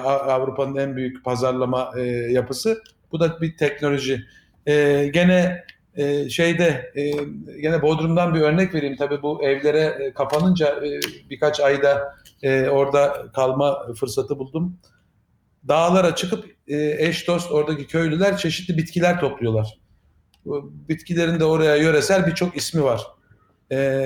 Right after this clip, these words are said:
ve bu, bu bitkilerin hepsinin de çeşitli faydaları var. Kaynatınca, işte efendim, e, yakınca, e, şöyle yapınca, böyle yapınca E, yani, e,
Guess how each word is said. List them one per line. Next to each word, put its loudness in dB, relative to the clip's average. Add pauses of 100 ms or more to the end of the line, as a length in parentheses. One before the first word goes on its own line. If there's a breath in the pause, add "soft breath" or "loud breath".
(120)
ve 0
bu, 0
bu 0
bitkilerin 0
hepsinin 0
de 2
çeşitli -2
faydaları 2
var. 0 (880)
Kaynatınca, 0
işte -2
efendim, -2
e, 0
yakınca, 0
e, 0
şöyle 0
yapınca, -2
böyle 2
yapınca 0 (580 loud breath)
E, 0
yani, 4
e, 0